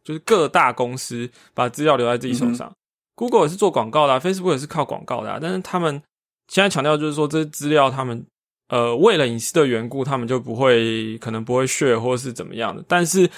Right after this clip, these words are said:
Speaker 1: 实际上大公司能够保有的资料反而是更多的。对，
Speaker 2: 嗯哼。
Speaker 1: 就是去，其实比较是封杀小，小型的这个，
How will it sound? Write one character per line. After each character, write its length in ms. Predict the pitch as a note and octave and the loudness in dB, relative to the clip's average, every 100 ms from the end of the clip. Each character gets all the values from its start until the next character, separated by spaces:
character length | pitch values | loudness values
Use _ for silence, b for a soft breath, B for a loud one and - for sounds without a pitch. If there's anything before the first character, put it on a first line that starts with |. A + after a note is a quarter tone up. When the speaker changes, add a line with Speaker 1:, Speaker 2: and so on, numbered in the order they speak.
| B | B
Speaker 1:
实 240 | - D#3 D#3+ | -6 -4 0
际 140 | G3+ | 2
上 340 | G3 E3 C#3+ - _ _ _ | 2 2 -2 -12 _ _ _
大 220 | F3 D#3+ | 4 4
公 220 | D3 D3+ | 4 0
司 240 | D3 D3 C#3+ | 0 0 0
能 260 | B2 A#2 | 0 0
够 180 | C3+ C3+ | 4 4
保 280 | B2 A2 A#2 | 4 4 4
有 100 | A2 | 2
的 60 | |
资 160 | A2 A#2+ | -2 -2
料 200 | A#2+ A#2 | -2 -2
反 280 | G#2+ - A2+ | -6 -4 -4
而 40 | |
是 120 | A2+ | -4
更 200 | B2 C3+ F2 | -2 -2 -2
多 240 | F2 D#2+ | -8 -8
的。 200 | - G1+ - _ _ _ _ | -12 -14 -16 _ _ _ _
对， 120 | B2 | 0
Speaker 2:
嗯 40 | |
哼。 260 | A#2 A2 A2+ _ | 4 4 2 _
Speaker 1:
就 140 | - D3 | -8 -4
是 240 | D#3+ D3+ | 0 -2
去， 360 | - - F3 D#3+ - - E3+ - | -4 -4 0 -2 -4 -18 -20 -16
其 240 | - G3+ | -4 -2
实 180 | G3+ G3+ | 2 0
比 140 | F3 | 2
较 180 | C#3 E3+ | 4 4
是 80 | F3+ | 4
封 240 | E3 C#3+ | 2 0
杀 160 | C#3+ C#3 | 0 0
小， 380 | - A#2+ A2+ B2 | 0 -4 -6 -10
小 320 | - - B2 | -14 0 0
型 340 | A2 - B2+ B2+ | 0 -4 -6 -8
的 220 | - - B B F#3 B | -2 -2 B B -16 B
这 180 | D3 C3+ | -2 0
个， 260 | B2+ A#2 | 2 0